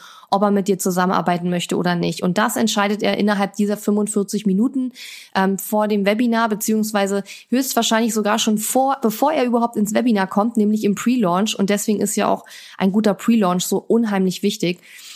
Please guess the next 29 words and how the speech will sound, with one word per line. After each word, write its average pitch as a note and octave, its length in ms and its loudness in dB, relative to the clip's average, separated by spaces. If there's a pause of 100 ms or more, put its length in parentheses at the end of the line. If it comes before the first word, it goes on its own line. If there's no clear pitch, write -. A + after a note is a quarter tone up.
(220)
Aber D4 440 0
wie A3 160 0
gesagt, A3+ 320 0
bei A3+ 40 2
einem G#3 200 2
Webinar A3+ 380 0
hast G#3+ 200 -4
du A3 60 -6
deutlich B3 480 0
weniger A#3 340 0
Zeit, A3+ 380 -2
deine, G#3 320 0 (340)
ähm, G3 140 2
potenziellen A3+ 580 0
Kunden B3+ 240 0
zu - 140 -4
überzeugen A3+ 600 0
von G3 240 0
dir, B3+ 220 0
von G#3+ 200 0
deinem F#3+ 180 2
Know-how, A3+ 420 0
von G#3+ 140 0
deinem F#3+ 200 -2
Angebot, A3 600 0 (420)
als A3 260 0
bei A#3+ 120 0
einer G#3+ 220 2
Fünf-Tage-Challenge. G#3+ 1000 0